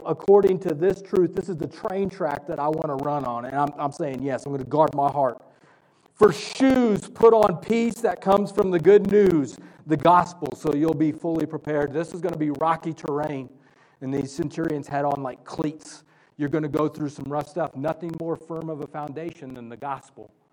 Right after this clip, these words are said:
Then, in addition to all these,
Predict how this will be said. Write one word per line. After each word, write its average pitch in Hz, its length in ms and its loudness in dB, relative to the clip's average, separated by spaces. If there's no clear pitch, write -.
Then, 190 560 6
in 202 160 4
addition 226 560 6
to 220 60 0
all 202 360 8
these, 180 540 2